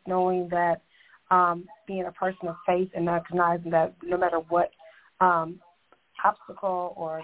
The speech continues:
tribulation that we're facing at the time, that we're never alone, that Christ is with us, and just trying to be a guide and support, uh, a sense of source, creating a community where authors, women of faith, um, change agents, speakers can kind of network and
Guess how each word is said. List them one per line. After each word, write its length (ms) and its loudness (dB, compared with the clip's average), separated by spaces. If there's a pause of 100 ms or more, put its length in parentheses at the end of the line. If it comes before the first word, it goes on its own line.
tribulation 460 -8
that 180 -8
we're 100 -4 (120)
facing 340 0
at 140 -2
the 80 -14
time, 260 4
that 160 -2
we're 80 2
never 280 2
alone, 280 2
that 120 -6
Christ 340 -2
is 140 -20
with 200 -12
us, 180 -10
and 160 -10 (400)
just 160 -4
trying 300 2
to 60 -16
be 160 -6
a 60 -6
guide 380 0
and 120 -20
support, 480 -12 (440)
uh, 380 -8
a 140 -14
sense 160 -12
of 140 -12
source, 240 2 (400)
creating 420 -4
a 120 -6
community 460 0
where 300 -2 (380)
authors, 500 0
women 180 -10
of 60 -16 (120)
faith, 180 -10 (280)
um, 220 -14 (100)
change 300 -2
agents, 400 -6 (220)
speakers 420 -4 (440)
can 120 0
kind 200 2
of 80 -2
network 600 -2
and 120 -10